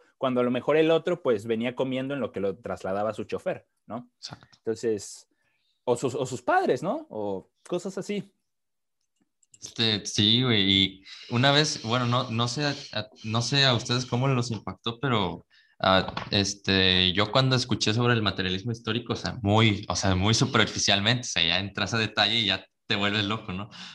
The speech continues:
Speaker 2: Pero cuando escuché más que nada la, este, la idea de lo que era el materialismo histórico, lo empecé a ver en cualquier lado. O sea, literalmente empecé a verlo en cualquier lado de que,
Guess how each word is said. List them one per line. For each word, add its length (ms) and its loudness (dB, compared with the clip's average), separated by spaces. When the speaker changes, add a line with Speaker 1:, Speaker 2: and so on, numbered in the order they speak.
Speaker 2:
Pero 640 4
cuando 260 4
escuché 400 2
más 200 2
que 100 -2
nada 260 2
la, 320 0
este, 600 0
la 180 4
idea 360 4
de 100 0
lo 120 -2
que 80 -2
era 60 2
el 60 0
materialismo 500 0
histórico, 400 -4
lo 80 2
empecé 340 -2
a 60 2
ver 160 0
en 100 -4
cualquier 500 -4
lado. 360 -4
O 80 -8
sea, 100 2
literalmente 760 0
empecé 420 0
a 80 6
verlo 320 0
en 80 -2
cualquier 420 -2
lado 240 0
de 140 -4
que, 240 -12